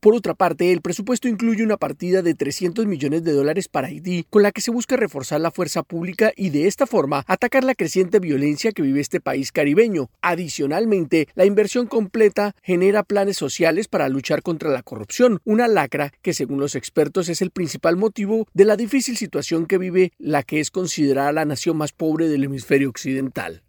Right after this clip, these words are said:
Además, el plan de presupuesto incluye una importante partida para la compra de tecnología de seguridad fronteriza y el apoyo de las agencias del gobierno encargadas del control migratorio y la seguridad de las fronteras.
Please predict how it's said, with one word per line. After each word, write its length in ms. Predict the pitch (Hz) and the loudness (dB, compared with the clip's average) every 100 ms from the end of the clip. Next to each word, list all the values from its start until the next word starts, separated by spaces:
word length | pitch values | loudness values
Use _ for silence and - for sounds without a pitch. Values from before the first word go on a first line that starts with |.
| - | 0
Además, 400 | 160 143 127 135 | 0 2 -2 -4
el 80 | 131 | 0
plan 200 | 143 143 | 0 0
de 100 | 127 | -2
presupuesto 720 | - 139 - 233 220 - 196 - | -2 -4 -2 2 4 4 0 2
incluye 600 | 247 214 233 240 240 233 | 0 2 0 0 2 2
una 200 | 220 208 | 2 0
importante 640 | 175 - 139 233 254 233 | 0 -2 -2 0 0 -2
partida 460 | 208 185 175 190 233 | -2 -4 -2 -2 0
para 180 | 196 | -2
la 140 | 139 127 | -2 -4
compra 320 | 170 156 170 | -6 -2 -2
de 80 | 156 | 0
tecnología 560 | 131 135 131 110 165 | -4 -4 -6 -2 0
de 80 | 208 | 0
seguridad 420 | 202 139 135 143 | -2 -8 -6 -6
fronteriza 680 | 139 165 156 247 202 170 165 226 | -4 -4 2 2 2 0 0 4
y 80 | |
el 80 | 233 | 4
apoyo 460 | 240 262 233 226 214 | 4 0 2 4 4
de 100 | 165 | 2
las 220 | 139 120 | 0 -6
agencias 500 | 98 175 185 - 185 | -8 -4 -2 0 0
del 140 | 160 | 0
gobierno 440 | 170 214 185 147 175 | 0 2 2 0 0
encargadas 540 | 196 165 135 135 143 | 0 -2 -2 -2 -2
del 140 | 151 139 | -2 -4
control 380 | 139 127 139 | -4 -2 -2
migratorio 720 | 143 175 196 - 208 139 127 - | -2 0 0 2 2 2 -4 -6
y 100 | 196 | -4
la 120 | 156 131 | -2 -2
seguridad 520 | 120 127 120 143 135 | -6 -12 -8 -4 -2
de 100 | 143 | -2
las 160 | 139 | -4
fronteras. 720 | - 147 139 139 98 98 - | -4 -4 -2 -4 -4 -10 -16